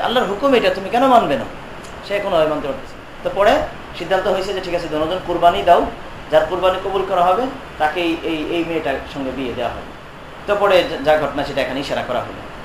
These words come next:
তো যখন সে একদম সামনাসামনি লজ্জা পেয়ে গেছে, এই আজমার আল হাসাদা ফি নাফসি,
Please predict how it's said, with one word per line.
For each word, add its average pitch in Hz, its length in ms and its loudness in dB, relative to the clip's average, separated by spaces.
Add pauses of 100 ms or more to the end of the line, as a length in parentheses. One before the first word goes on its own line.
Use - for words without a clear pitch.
(200)
তো 135 140 -8
যখন 185 200 2 (160)
সে 180 100 4 (320)
একদম 156 200 -6 (800)
সামনাসামনি 190 500 -2
লজ্জা 185 280 6
পেয়ে 208 180 2
গেছে, 185 180 -2 (640)
এই 131 100 -4 (140)
আজমার 160 320 4
আল 151 120 0
হাসাদা 147 340 0
ফি 135 100 -4
নাফসি, - 320 -2